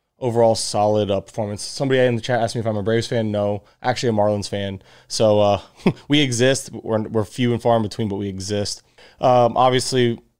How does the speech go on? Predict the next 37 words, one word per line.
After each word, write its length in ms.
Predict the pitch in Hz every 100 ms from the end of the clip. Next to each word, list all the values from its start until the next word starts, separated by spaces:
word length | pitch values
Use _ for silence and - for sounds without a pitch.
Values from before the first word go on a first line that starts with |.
| _ -
Luzardo 440 | 104 107 107 107
looked 220 | 98 92 -
rough 240 | 110 107
last 240 | 110 107
night. 320 | 117 107 107 - _ _
The 80 | 117
Mariners 420 | 113 120 120 113 -
aren't 300 | 117 113 120 - _ _
that, 340 | 123 123 - _
the, 560 | - - 131 123 - - -
the 100 | 123
Mariners 400 | 123 135 139 120
are 480 | 127 117 113 107 - _ _ _ -
okay. 540 | 127 - 104 117 120
They 340 | 110 123 117 117
hit 220 | 104 113
lefties 260 | 120 120
better 140 | 110 113
than 80 | 98
righties, 240 | 110 110
I 20 |
believe, 380 | 104 104 117 107
and 100 | 98
last 220 | 101 98
night 100 | 107
they 80 | 101
showed 300 | - 107 104
it. 180 | 104 - - - _ -
Uh, 260 | 104 98 - _ _
but 220 | 123 117
obviously 260 | 123 113
Braxton 300 | 117 117 117
Garrett 240 | 107 110 110
looking 220 | 107 104
great 260 | 101 98 104
this 180 | 95
year. 260 | 104 104 98